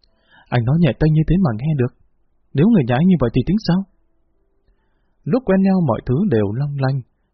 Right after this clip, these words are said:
khi về chung sống mới bộc lộ ra nhiều điểm xấu. Đóa sen trắng của ông ấm báu cũng vậy.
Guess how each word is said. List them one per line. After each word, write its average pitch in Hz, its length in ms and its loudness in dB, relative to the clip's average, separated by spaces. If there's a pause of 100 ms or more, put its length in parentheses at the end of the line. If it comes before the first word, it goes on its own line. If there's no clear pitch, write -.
(120)
khi 131 80 0 (100)
về 104 160 2
chung 131 160 0
sống 113 300 -4
mới 208 140 2
bộc 110 160 -2
lộ 117 180 0 (140)
ra 170 120 4
nhiều 110 220 0
điểm 104 180 0 (100)
xấu. 131 300 -2 (560)
Đóa 131 240 0
sen 185 180 0
trắng 147 280 0
của 113 100 -2
ông 151 160 2
ấm 165 180 2
báu 135 120 -2 (120)
cũng 170 180 -2
vậy. 107 140 -2